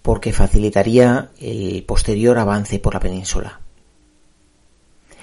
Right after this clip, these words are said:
Es importante tener en cuenta que en el momento que comienza la batalla del Ebro, Cataluña ha quedado aislada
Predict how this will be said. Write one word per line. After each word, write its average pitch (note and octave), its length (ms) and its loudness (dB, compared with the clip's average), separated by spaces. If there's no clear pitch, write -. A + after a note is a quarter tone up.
Es C#3 120 4
importante E3+ 480 4
tener B2+ 220 2
en A#2 100 0
cuenta C#3 420 0
que - 100 -8
en A2+ 60 2
el A2+ 60 2
momento A2 340 0
que B2 140 -6
comienza A#2+ 500 4
la G#2 80 4
batalla G2+ 300 2
del G2+ 100 4
Ebro, A#2 320 2
Cataluña B2+ 440 0
ha - 20 -8
quedado B2 240 2
aislada A2 520 0